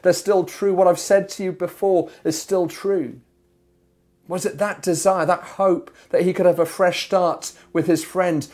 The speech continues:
Was it that that caused him to run that day? A new beginning, starting over with Jesus. Was it the reality dawning that all the promises that Jesus had spoken about, starting over with Jesus?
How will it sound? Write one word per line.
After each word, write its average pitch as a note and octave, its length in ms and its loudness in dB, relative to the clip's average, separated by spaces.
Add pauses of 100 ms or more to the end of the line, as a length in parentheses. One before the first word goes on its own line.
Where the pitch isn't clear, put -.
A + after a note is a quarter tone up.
(120)
Was F3+ 180 0
it E3 160 -2
that G3 280 0
that F3 200 0
caused F3+ 300 2
him E3 80 -2
to E3 140 -2
run D#3+ 300 0
that D3 180 -4
day? C#3+ 340 -6 (160)
A D#3+ 60 -8
new G3 260 0
beginning, F#3 600 -2 (120)
starting G3 540 2
over F#3+ 260 2
with F3 220 -2
Jesus. C#3 720 -6 (1700)
Was F3+ 160 -2
it G3+ 100 0
the F#3 80 0
reality F3 560 0
dawning F3 400 4
that D#3+ 80 6
all F#3+ 240 4
the G3 60 2
promises G3 640 -2
that D#3+ 120 -2
Jesus E3 320 0
had D#3 140 -6
spoken F3+ 480 0
about, A2+ 560 -8 (120)
starting E3+ 520 -2
over F3 280 4
with C#3 200 -2
Jesus? - 800 -2